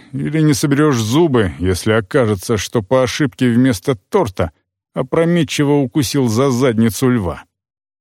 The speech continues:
Трой атаковал их так изощрённо, что советник только диву давался.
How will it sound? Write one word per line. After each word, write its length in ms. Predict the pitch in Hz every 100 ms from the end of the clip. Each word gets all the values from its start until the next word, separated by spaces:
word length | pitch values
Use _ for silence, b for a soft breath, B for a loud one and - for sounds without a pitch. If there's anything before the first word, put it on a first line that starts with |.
| _ _ _ _ _ _ _
Трой 360 | 143 127 139
атаковал 560 | 127 123 135 131 139 123
их 120 | 110
так 320 | - 135 120
изощрённо, 960 | 120 101 107 98 123 123 131 104 82 67
что 300 | - 90 95
советник 580 | - 139 147 135 156 -
только 380 | 160 147 165
диву 340 | 156 160 160 101
давался. 560 | 85 78 73 - -